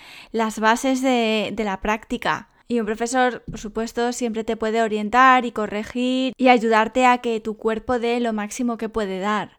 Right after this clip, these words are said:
Si empiezas practicando solo, esto es muy difícil. Pero bueno, os iré contando. Yo creo que para la semana que viene ya lo voy a tener listo y podéis echar un vistazo a la página web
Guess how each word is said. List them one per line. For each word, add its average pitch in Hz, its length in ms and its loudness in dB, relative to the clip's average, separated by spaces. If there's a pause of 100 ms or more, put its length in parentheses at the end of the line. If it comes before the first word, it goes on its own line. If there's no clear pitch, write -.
Si - 160 -6
empiezas 240 340 0
practicando 247 600 0
solo, 254 500 0
esto 202 240 -8
es 202 80 -10
muy 208 140 -4
difícil. - 600 -10 (560)
Pero 247 200 2
bueno, 254 340 2
os 240 200 -4
iré 277 200 2
contando. 247 500 2
Yo 233 140 -2
creo 277 180 0
que 269 140 -2
para 233 220 2
la 226 120 -2
semana 240 420 -2
que 269 120 -2
viene 277 360 -2
ya 233 420 2
lo 240 160 0
voy 240 140 0
a 240 180 2
tener 233 340 -4
listo 269 520 -2
y 233 160 -6
podéis 214 360 -4
echar 214 260 -6
un 220 120 -2
vistazo 220 540 -4
a 214 120 -2
la 214 120 -4
página 208 380 -6
web 302 220 2